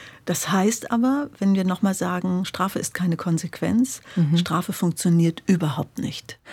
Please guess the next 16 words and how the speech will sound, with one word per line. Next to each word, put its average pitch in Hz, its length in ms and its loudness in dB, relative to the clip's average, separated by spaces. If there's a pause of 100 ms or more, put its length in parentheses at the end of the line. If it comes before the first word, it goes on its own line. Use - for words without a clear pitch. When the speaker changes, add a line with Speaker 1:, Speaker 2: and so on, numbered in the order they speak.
(160)
Speaker 2:
Genau, 180 280 8
Strafe 196 280 4
funktioniert 185 500 6
nicht. - 280 0
Also 170 240 4
für - 260 0
Kinder 214 300 6
nicht 214 420 6
für 214 140 6
den 190 180 6
Zweck. - 480 0
Also 175 160 4
wenn 190 140 8
sie 185 100 8
lernen 214 380 8
sollen, 202 420 8